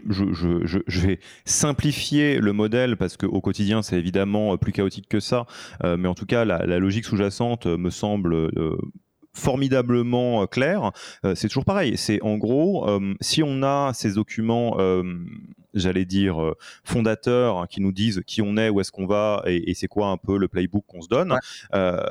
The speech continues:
Speaker 1: bah, on se pose la question sur absolument tout. Euh, bon, bah, notre process de recrutement, il doit être comme ci plutôt que comme
Speaker 2: Exactement.
Speaker 1: ça, la grille rem, elle doit être comme ci plutôt que comme, comme ça. Et t'as utilisé
Speaker 2: Exactement.
Speaker 1: un, un élément, qui, enfin là, t'as l'exemple que tu donnes sur, euh, euh, l'actionnariat de Docto est excellent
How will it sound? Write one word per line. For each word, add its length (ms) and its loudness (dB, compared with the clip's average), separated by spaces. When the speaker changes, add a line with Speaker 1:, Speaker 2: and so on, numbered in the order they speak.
Speaker 1:
bah, 580 -2
on 120 -10
se 60 -12
pose 200 0
la 80 2
question 320 -4
sur 160 -2
absolument 360 -2
tout. 140 -6
Euh, 160 2
bon, 140 -2
bah, 100 0
notre 140 -6
process 260 -4
de 60 -2
recrutement, 340 -2
il 60 0
doit 100 2
être 60 -2
comme 140 -6
ci 100 -18
plutôt 160 -4
que 60 0
comme 80 4
Speaker 2:
Exactement. 240 0
Speaker 1:
ça, 60 2
la 120 2
grille 180 0
rem, 140 0
elle 60 2
doit 80 2
être 40 -14
comme 140 -8
ci 100 -4
plutôt 220 -4
que 40 -14
comme, 140 -6
comme 140 -4
ça. 160 0
Et 60 2
t'as 100 0
utilisé 380 -2
Speaker 2:
Exactement. 360 -2
Speaker 1:
un, 60 2
un 100 -2
élément, 320 0
qui, 180 -12
enfin 120 2
là, 100 2
t'as 180 -2
l'exemple 380 0
que 80 -4
tu 100 -6
donnes 140 -2
sur, 240 -2
euh, 80 0
euh, 80 4
l'actionnariat 880 0
de 60 0
Docto 320 0
est 320 2
excellent 400 -2